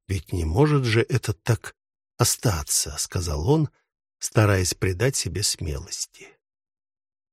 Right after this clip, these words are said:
Он выпрямил грудь, вынул папироску, закурил, пыхнул два раза, бросил ее в перламутровую раковину-пепельницу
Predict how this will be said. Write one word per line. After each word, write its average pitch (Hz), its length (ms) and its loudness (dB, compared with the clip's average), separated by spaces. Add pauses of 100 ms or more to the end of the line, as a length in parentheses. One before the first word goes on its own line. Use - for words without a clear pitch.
Он 208 220 10
выпрямил 185 500 8
грудь, 151 460 6
вынул 175 360 6
папироску, 147 1000 2
закурил, 139 800 6 (760)
пыхнул 160 760 8
два 143 340 6
раза, 139 460 6
бросил 135 640 6
ее 127 340 4
в - 120 -4
перламутровую 107 1000 2
раковину-пепельницу 101 1600 0